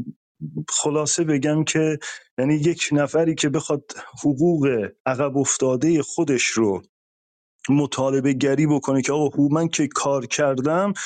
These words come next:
من حقوقم رو می‌خوام، دستمزدم در قبال اون شصت روز، یک ماه، سی روز کار کردم، اینو به من پرداخت بکن.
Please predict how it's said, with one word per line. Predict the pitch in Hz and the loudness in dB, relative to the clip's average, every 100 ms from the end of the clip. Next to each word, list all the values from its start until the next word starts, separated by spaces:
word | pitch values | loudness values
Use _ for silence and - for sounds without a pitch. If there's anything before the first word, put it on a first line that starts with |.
| - - | -12 -6
من | 160 180 | -2 -2
حقوقم | 135 165 156 185 185 185 | 0 0 2 2 2 2
رو | 185 | 2
می‌خوام، | 190 185 - 110 95 92 _ _ - | 2 0 0 -2 -4 -8 _ _ -4
دستمزدم | 165 160 180 190 170 156 139 - - - - _ | -2 0 0 2 2 2 0 -4 -10 -12 -20 _
در | 151 147 | -4 -2
قبال | 143 151 156 | 0 0 2
اون | 151 156 143 - - - _ _ - | 2 2 0 -4 -14 -18 _ _ -4
شصت | - 156 143 - | -2 -2 -2 0
روز، | 151 156 131 _ | 2 2 -2 _
یک | 135 151 151 151 | 0 0 0 0
ماه، | 156 147 | 0 0
سی | - - - 151 | -2 -2 2 2
روز | 143 151 139 - - | 4 4 2 -2 -6
کار | - 151 143 | -4 -4 -2
کردم، | 160 160 190 208 | 0 0 2 4
اینو | 208 | 4
به | 185 | 2
من | 185 196 | 2 0
پرداخت | 180 175 180 165 185 - 120 | 0 -2 0 0 -2 -2 -4
بکن. | 107 104 95 | -2 -4 -4